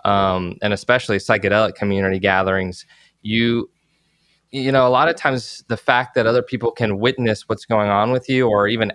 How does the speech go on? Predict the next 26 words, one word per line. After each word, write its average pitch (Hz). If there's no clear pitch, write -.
after 117
during, 110
like, 104
the 110
integration 107
talk, 113
which 107
hopefully 117
you 110
guys 107
are 98
using, 104
um, 92
you 101
know, 98
I, 98
I 104
would 107
say 110
don't 104
just 104
leave 101
after 107
a -
psychedelic 104
journey 101